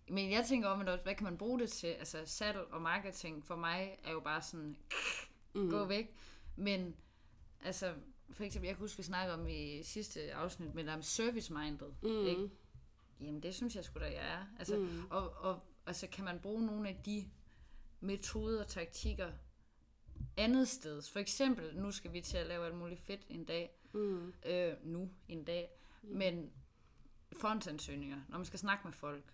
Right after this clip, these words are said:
Speaker 1: man skal snakke med mennesker. Altså,
Speaker 2: Mm.
Speaker 1: det er jo også, altså, vi skal også sælge vores produkt, for at der er nogen, der fucking gider at, at
Speaker 2: Mm.
Speaker 1: købe os. Altså,
Speaker 2: Mm. Ja, for
Speaker 1: så på
Speaker 2: fanden.
Speaker 1: den måde, mm, kan man vende det om.
Speaker 2: Ja.
Speaker 1: Ja.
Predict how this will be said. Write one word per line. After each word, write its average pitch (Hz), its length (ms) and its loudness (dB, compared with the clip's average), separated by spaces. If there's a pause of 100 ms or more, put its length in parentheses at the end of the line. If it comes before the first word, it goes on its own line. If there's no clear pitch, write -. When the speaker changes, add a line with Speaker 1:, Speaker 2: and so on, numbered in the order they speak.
Speaker 1:
man 165 120 -8
skal 170 120 -8
snakke 202 280 0
med 170 80 -2
mennesker. 151 340 -4
Altså, 180 200 -2 (140)
Speaker 2:
Mm. 190 220 2 (380)
Speaker 1:
det 240 60 8
er 247 40 12
jo 240 140 10
også, 226 360 4
altså, 196 180 -2
vi 208 100 -2
skal 208 140 0
også 220 160 2
sælge 277 400 8
vores 165 220 2
produkt, - 440 4
for - 200 -2
at 180 100 0
der 175 60 2
er 180 40 2
nogen, 202 180 2
der 208 80 0
fucking 202 300 2
gider 208 280 2
at, 160 260 0 (260)
at 196 180 6
Speaker 2:
Mm. 185 60 2
Speaker 1:
købe 233 340 8
os. - 300 -8
Altså, 208 280 6
Speaker 2:
Mm. 214 140 2 (140)
Ja, 190 120 6
for 226 100 0
Speaker 1:
så 226 180 4
på 208 60 6
Speaker 2:
fanden. 233 200 10
Speaker 1:
den 262 100 12
måde, 240 300 6 (260)
mm, 220 380 4 (100)
kan 208 100 0
man 202 160 2
vende 254 280 12
det - 40 -4 (1200)
om. 214 260 2 (400)
Speaker 2:
Ja. 220 120 0
Speaker 1:
Ja. 160 60 2